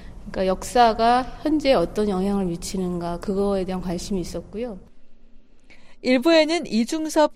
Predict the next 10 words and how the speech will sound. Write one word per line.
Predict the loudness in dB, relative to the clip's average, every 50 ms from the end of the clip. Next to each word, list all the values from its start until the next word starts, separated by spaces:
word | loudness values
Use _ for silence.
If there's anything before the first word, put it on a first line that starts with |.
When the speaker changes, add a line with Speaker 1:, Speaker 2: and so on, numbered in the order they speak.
| -10
Speaker 2:
김한기, | -8 -2 2 2 4 4 2 2 0 -2 -4 -4 -8 -10 -10 -14 -18 -18 -20 -20 -4 -2
오윤, | 0 2 2 2 0 -2 -4 -8 -10 -14 -16
고영훈, | -6 0 4 4 6 6 4 4 2 0 -2 -4 -6 -10 -12 -14 -16 -14 -14 -14 -14 -14 -16 -16 -16 -18 -18 -20 -20 -20 -18
김아타, | -8 -2 2 2 4 2 2 -2 -2 0 2 2 2 0 -4 -10 -8
안정주, | -4 0 0 0 2 2 0 0 0 -2 -4 -8 -10 -10 -14 -16
전준호 | -6 0 2 2 2 2 0 -2 -4 -4 0 0 0 0
등의 | 0 0 -2 -2
작품이 | -2 -6 -10 -8 -6 -4 -2 -2 -4 -4
전시돼 | -2 -2 -2 -2 -2 0 -2 -2
있습니다. | -2 -2 -6 -6 -6 -6 -2 0 -2 -2 -2